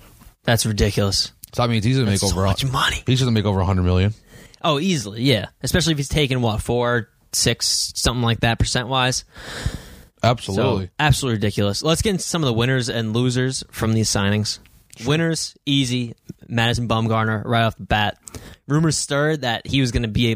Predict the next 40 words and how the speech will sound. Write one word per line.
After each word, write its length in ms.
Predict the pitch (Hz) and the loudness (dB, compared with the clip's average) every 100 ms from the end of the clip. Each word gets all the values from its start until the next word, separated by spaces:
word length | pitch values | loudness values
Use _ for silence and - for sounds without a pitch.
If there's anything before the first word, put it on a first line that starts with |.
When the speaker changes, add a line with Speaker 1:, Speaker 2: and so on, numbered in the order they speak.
| 101 | 0
Speaker 1:
he 100 | 131 | 0
was 120 | 147 | 2
gonna 140 | 143 131 | 0 -2
get 180 | 117 120 | 0 -2
a 60 | |
five-year, 420 | - 127 123 127 | 0 0 2 2
hundred 200 | 123 120 | 0 0
million 240 | 123 117 113 | 0 0 2
dollar 240 | 113 107 | 0 0
contract 640 | - 135 156 160 165 165 | -2 0 0 0 -2 -2
this 140 | - 156 | -6 0
season. 400 | 165 151 156 165 - - - - - | 2 2 2 -2 -6 -20 -20 -18 -12
Seems 340 | - 165 147 | -4 -2 0
like 160 | 147 131 | 0 -4
it 120 | 120 | -4
could 100 | 120 | 0
actually 320 | 120 - 107 | 0 0 -2
happen. 320 | 107 113 104 | 0 0 0
He 80 | 117 | 0
is 100 | 117 | 0
up 140 | 117 | 0
there 180 | - 113 | 0 -2
in 60 | 110 | 0
age, 320 | 123 160 135 | 0 0 0
but 160 | 110 113 | 0 2
obviously 420 | 113 107 - 117 | 0 0 0 0
he 120 | 117 | 2
has, 140 | 113 | 2
like, 140 | 110 107 | 0 -4
the 80 | - | 0
postseason 460 | 120 110 113 104 | 2 2 -2 -4
performance 580 | 104 - 139 117 104 - - - - - - - | -4 0 0 0 -2 -6 -8 -14 -14 -20 -18 -6
to 80 | |
back 160 | - 92 | -4 -2
it 80 | 104 | -2
up. 140 | 95 - - - | -2 -4 -14 -4
Speaker 2:
Right. 300 | 104 98 - _ | 2 2 0 _
Uh, 420 | 98 95 98 95 92 | 0 2 2 2 -2
the, 420 | 92 90 95 95 87 - - | -6 0 2 4 0 -10 -4
his 400 | 107 110 98 | 2 2 2